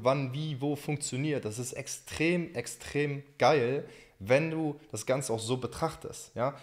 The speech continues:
Alleine Copywriting ist eine Kunst für sich, das heißt Werbetexte zu schreiben, ja.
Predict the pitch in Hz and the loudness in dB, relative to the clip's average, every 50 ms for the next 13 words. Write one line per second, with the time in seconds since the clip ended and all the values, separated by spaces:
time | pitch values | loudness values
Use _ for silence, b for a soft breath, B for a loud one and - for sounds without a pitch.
0 | B B - 104 120 135 143 143 139 - - 175 175 - 139 123 120 120 120 - | B B 0 2 4 4 2 0 -2 2 2 2 2 2 4 4 4 4 4 2
1 | 135 131 127 127 - 135 - - 151 147 - - - 123 123 139 139 139 - - | -4 -4 -4 -6 -6 -8 -4 -2 -4 -2 -4 -6 -8 -6 -6 -4 -6 -6 -8 -8
2 | - - 117 107 107 123 135 131 123 - 113 110 - - 95 - - 101 - - | -6 -6 -6 2 4 4 4 4 0 -6 -6 -8 -8 -12 -12 -10 -10 -8 -8 -4
3 | - 92 92 - - - - - - 113 123 | -4 -4 -4 -4 -8 -12 -12 -6 -4 -4 -4